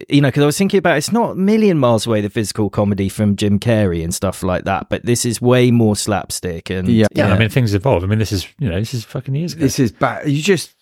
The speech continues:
Speaker 2: struggle to realise how many people would laugh at this, and even
Speaker 1: Tell you what, made me think how much Lee Evans is based, not only his look, but,
Speaker 3: <laughs>
Speaker 1: like,
Speaker 3: Everything about him.
Speaker 1: everything about him
Speaker 3: Yeah.
Speaker 1: off of
Speaker 2: Yeah.
Speaker 1: Norman Wisdom,
Speaker 3: Yes.
Speaker 1: watching this.
Speaker 3: One hundred percent.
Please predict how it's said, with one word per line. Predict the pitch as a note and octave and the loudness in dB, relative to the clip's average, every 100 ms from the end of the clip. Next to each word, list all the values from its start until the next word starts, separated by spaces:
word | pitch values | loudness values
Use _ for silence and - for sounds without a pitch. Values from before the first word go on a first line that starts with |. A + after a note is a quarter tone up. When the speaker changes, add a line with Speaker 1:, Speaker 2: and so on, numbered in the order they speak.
| - | -10
Speaker 2:
struggle | - F#3+ D#3 D3+ A#2 | 0 2 2 0 2
to | A#2 G#2+ G#2 | 2 2 2
realise | A2+ B2+ A#2 G#2+ G2+ G2 | 2 2 4 4 2 0
how | G#2+ A2+ G#2+ | -2 -2 -2
many | G#2 A#2 C3 A#2 | -2 0 2 0
people | - G2+ F2+ F#2 | 0 -2 -2 -4
would | F2 E2 | -4 -2
laugh | F#2 F#2+ F2+ - | 0 0 -2 -6
at | E2 | -4
this, | F2 - | -4 -2
and | G#2 | 0
even | A#2 G#2+ | 2 2
Speaker 1:
Tell | G#2 E3+ | 2 2
you | D3 | 4
what, | E3 - | 4 2
made | C#3 D#3 | 2 0
me | D3+ | 0
think | C3 D#3 B2+ | -2 -2 -2
how | D3+ | 0
much | D3 C#3 - | 0 -2 -4
Lee | A#2 C3+ | -2 2
Evans | C#3 B2+ G2 G2+ | 2 2 -2 -4
is | G#2 | -6
based, | - B2 A2+ - - | -4 -2 -2 -6 -6
not | C3+ C3+ | -4 0
only | D3+ D3 C#3+ C3 | 0 2 0 -2
his | A#2+ B2+ - - | -2 -4 -4 -12
look, | B2+ C3 C#3 D3+ D3 G2+ - - | -10 -2 4 6 4 2 -8 -4
but, | C#3 A#2+ A#2+ A#2 | 0 0 0 -4
Speaker 3:
<laughs> | |
Speaker 1:
like, | B2 B2 | -2 0
Speaker 3:
Everything | F#3 F3 D#3 B2+ | 2 2 2 2
about | A#2 | 2
him. | A#2 | 2
Speaker 1:
everything | G#2 C#3 C3 | 0 0 -2
about | B2+ C#3+ C#3 | 0 2 2
him | C#3 G#2+ | 0 -2
Speaker 3:
Yeah. | |
Speaker 1:
off | A2 | -2
of | G2 | 0
Speaker 2:
Yeah. | G2+ | 2
Speaker 1:
Norman | G2 G#2+ G#2+ | 2 0 -4
Wisdom, | B2 A#2+ G2+ E2+ C3+ | -4 -4 -8 -6 0
Speaker 3:
Yes. | C3 G2 | 0 0
Speaker 1:
watching | G2+ - F#2 | -8 -10 -12
this. | F2+ G2+ - | -10 -10 0
Speaker 3:
One | C3 | 2
hundred | A#2 A#2+ | 2 0
percent. | F#2 - F2+ | -4 -4 -4